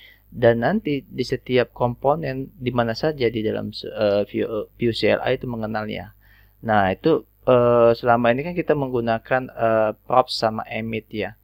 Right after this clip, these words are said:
Jadi kita melempar-lempar dari parent ke child, dari child ke parent, kita lempar seperti itu nilainya. Atau juga kita pernah, eh, menggunakan provide dan inject ya.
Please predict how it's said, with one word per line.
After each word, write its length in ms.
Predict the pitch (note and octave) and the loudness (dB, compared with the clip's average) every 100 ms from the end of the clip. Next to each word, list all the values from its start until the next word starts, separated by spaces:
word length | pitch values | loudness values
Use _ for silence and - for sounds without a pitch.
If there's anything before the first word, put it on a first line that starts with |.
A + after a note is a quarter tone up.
| _ _ - | _ _ -10
Jadi 160 | B2+ | -6
kita 240 | A#2 B2+ B2 | -6 -2 0
melempar-lempar 960 | A#2 A2+ A2+ A#2 A2+ A2 G#2+ B2 B2 | 2 0 2 0 2 -2 0 0 0
dari 560 | A#2 A2 A2 A2 A2 - _ | -2 -2 0 -2 -2 -6 _
parent 400 | - A2+ A#2 A2 | 0 2 2 -2
ke 560 | - G#2+ G#2 G2+ G2+ - _ _ | -4 -2 -2 -2 -4 -8 _ _
child, 560 | - D3 C#3+ C#3+ C#3+ - | 0 4 6 4 0 -4
dari 320 | A#2+ G#2 G#2 G2+ | -6 -4 -6 -4
child 320 | - G#2 G#2 | -2 -4 -4
ke 240 | G#2 G2+ - | -8 -8 -4
parent, 480 | B2+ C3+ C3+ C#3+ - _ - | -2 0 -4 -6 -16 _ -8
kita 160 | - | 0
lempar 400 | A2 G#2+ A2+ A2 | 0 0 -4 -6
seperti 400 | - G2+ G2 F#2 | -4 -6 -6 -8
itu 240 | - B2+ A3 _ - | -6 -8 -8 _ -8
nilainya. 560 | A#2 G#2+ G2+ G#2 A#2+ E3 _ _ _ _ - | -2 0 0 -4 -6 -6 _ _ _ _ 0
Atau 240 | C3 E3 | 2 0
juga 320 | D3+ C#3+ F3+ | -2 -2 -2
kita 240 | - E3+ D#3+ | 0 -2 0
pernah, 640 | D#3 D3+ D3+ D3+ D3+ - _ C3+ | -2 -2 -4 -4 -12 -20 _ -2
eh, 80 | |
menggunakan 640 | C3 C3 C3 B2+ B2 B2+ B2 | 0 -2 -4 -4 -2 -2 -2
provide 560 | B2 A#2+ - C3 A#2 | -2 -2 0 0 2
dan 80 | A2+ - | -2 -6
inject 480 | A#2+ B2 B2 - F#2+ | -8 -6 -6 -6 -6
ya. 160 | F2+ | -8